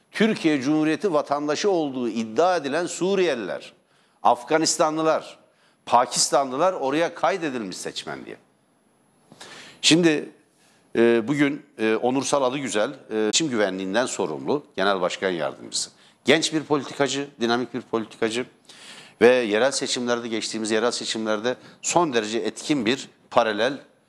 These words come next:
e, kayıt sistemi, yani, e, seçim sandıklarının sonuçlarını kayıt altına aldıkları sistemi kurdular.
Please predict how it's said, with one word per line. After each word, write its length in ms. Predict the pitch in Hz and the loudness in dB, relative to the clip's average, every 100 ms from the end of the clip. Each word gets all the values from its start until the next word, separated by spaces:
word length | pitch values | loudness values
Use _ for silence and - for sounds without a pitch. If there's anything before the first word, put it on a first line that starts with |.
| _ _ - | _ _ -2
e, 580 | 101 104 101 101 98 90 | 2 2 2 0 -2 -2
kayıt 240 | - 135 | 0 0
sistemi, 480 | 135 104 - 87 87 | -2 -4 -4 -6 -4
yani, 320 | 101 90 92 92 - - _ - | -2 -2 -2 -8 -12 -20 _ -6
e, 100 | 87 | -2
seçim 460 | - 104 135 120 | -2 0 -2 -2
sandıklarının 600 | - 98 90 85 95 87 | -2 -2 -2 -6 -4 -2
sonuçlarını 640 | 85 90 87 - 92 101 - | -4 -6 -6 -2 -2 -2 -2
kayıt 280 | 95 120 | -2 0
altına 280 | 101 85 87 | 0 -2 -4
aldıkları 440 | 85 80 - 87 - | -4 -6 -6 -4 -2
sistemi 400 | 98 - 92 113 | -2 -2 -4 -8
kurdular. 500 | 85 71 62 - | -10 -12 -12 -12